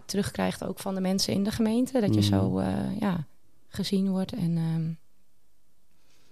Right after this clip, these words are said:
Speaker 2: Mooi.
Speaker 1: ja.
Speaker 2: Dus die bediening heeft jou ook echt geholpen
Speaker 1: Ja.
Speaker 2: om echt, eh, relaties aan te
Speaker 1: Ja.
Speaker 2: gaan met mensen hier in deze gemeente.
Speaker 1: Ja, ja, dat is wel echt, ehm, ja, dat is daar wel echt uit ontstaan, ja.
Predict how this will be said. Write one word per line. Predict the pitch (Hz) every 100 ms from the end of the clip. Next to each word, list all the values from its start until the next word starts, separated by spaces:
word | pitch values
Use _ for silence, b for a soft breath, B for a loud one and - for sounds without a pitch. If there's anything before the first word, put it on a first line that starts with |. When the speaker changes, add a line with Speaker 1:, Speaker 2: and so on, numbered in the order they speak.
| -
Speaker 2:
Mooi. | 101 98
Speaker 1:
ja. | 190 -
Speaker 2:
Dus | 107
die | 107 101
bediening | 101 107 113
heeft | 110 104
jou | 104
ook | 104
echt | - -
geholpen | 123 107 110 117 220
Speaker 1:
Ja. | 214
Speaker 2:
om | 104
echt, | 101 104 - - -
eh, | 101
relaties | 101 98 101 - 107
aan | - 95
te | 95 220
Speaker 1:
Ja. | 226
Speaker 2:
gaan | 107
met | 101
mensen | 98 95 -
hier | 101 98
in |
deze | 95 98 -
gemeente. | 104 92 92 -
Speaker 1:
Ja, | 226 202 - -
ja, | 220 196 -
dat | 190 196
is | 185
wel | 196 202
echt, | 196 - 208
ehm, | 196 190 190 190 185 190 190 190 185 156 165 - -
ja, | 220 180
dat | 170 190
is | 180
daar | 185
wel | 185 190
echt | 185 190
uit | 185
ontstaan, | 190 196 - 208 170
ja. | 175